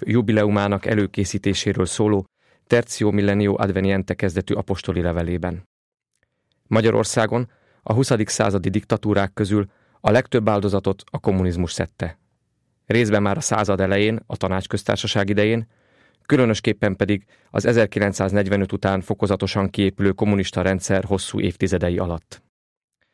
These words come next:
Jelenleg a kutatás módszertani nehézségei miatt elsősorban a meggyilkolt, halálra ítélt, vagy a fogság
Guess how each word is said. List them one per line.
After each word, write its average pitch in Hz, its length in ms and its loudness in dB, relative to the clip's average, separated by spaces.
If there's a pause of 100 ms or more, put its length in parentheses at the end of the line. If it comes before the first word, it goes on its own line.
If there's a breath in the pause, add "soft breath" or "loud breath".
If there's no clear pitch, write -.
(640)
Jelenleg 117 440 4
a 104 60 0
kutatás 117 460 0
módszertani 101 540 0
nehézségei 98 580 0
miatt 104 380 0 (360 soft breath)
elsősorban 117 600 2
a 104 40 2
meggyilkolt, 104 800 0 (100)
halálra 107 500 2
ítélt, 113 480 -2 (240)
vagy 98 240 0
a 98 40 2
fogság 98 500 -2